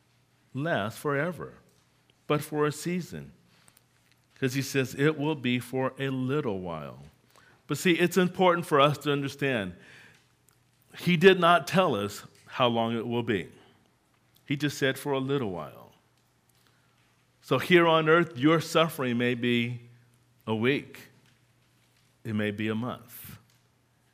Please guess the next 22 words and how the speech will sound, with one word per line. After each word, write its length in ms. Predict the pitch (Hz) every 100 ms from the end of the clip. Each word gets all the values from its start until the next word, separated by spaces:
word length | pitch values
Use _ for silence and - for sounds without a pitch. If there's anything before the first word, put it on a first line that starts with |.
| _
It 220 | 151 185 113
may 240 | 139 175
be 180 | 101 95
ten 420 | - 120 107 104
years. 840 | 117 113 71 - - - - - _ _ _ _ _ _ _ _ _ _ _ -
In 120 | 95
fact, 300 | - 98 95
it 100 | 127
may 200 | 113 95
even 300 | 92 98 95
be 280 | 92 92 92 - _
longer 360 | 95 90 90 95
than 180 | 92 98
that. 380 | 85 67 - - _ _ _ _ _ _ _ _ - - _
But 100 | 123
when 160 | 120 139
you 100 | 147
hold 420 | 143 165 165 151
your 120 | 165
suffering 560 | 156 160 156 - 120 110
up 180 | 123 143
against 560 | 110 143 131 98 -